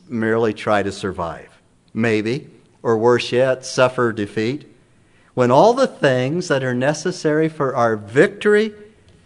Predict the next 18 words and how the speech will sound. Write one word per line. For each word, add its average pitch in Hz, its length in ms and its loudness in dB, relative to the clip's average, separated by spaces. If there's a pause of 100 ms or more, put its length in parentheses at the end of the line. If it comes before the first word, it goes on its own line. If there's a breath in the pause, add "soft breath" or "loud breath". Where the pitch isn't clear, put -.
(140 soft breath)
are 139 160 4
at 131 140 4
our, 120 340 0 (140)
at 135 220 -4
our 135 260 2
immediate 151 580 -4
disposal. 143 760 -8 (600 soft breath)
As 147 200 4
Christians, 175 600 4
we 208 160 2
already 196 340 0
possess 165 840 -2
in 151 200 -2
Christ 147 280 0
Jesus 139 380 -4
the 107 100 -14
complete 123 440 -4
package. - 580 -14